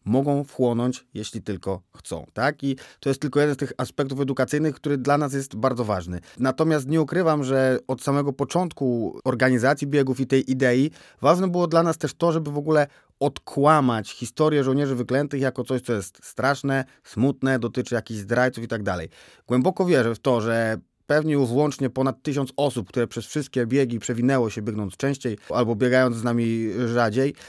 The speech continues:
Dla wielu z nich już trudno będzie uwierzyć w pewne mity dotyczące żołnierzy wyklętych po tym, jak spotkali się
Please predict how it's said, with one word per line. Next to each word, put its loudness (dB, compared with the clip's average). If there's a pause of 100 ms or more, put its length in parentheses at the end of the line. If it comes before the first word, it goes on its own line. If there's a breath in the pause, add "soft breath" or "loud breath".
(140)
Dla 0
wielu 2
z -2
nich 0
już -4
trudno 2
będzie 2
uwierzyć 2
w -12
pewne 2
mity 2
dotyczące -2
żołnierzy 0
wyklętych 0
po -4
tym, -4
jak -4
spotkali -2
się 2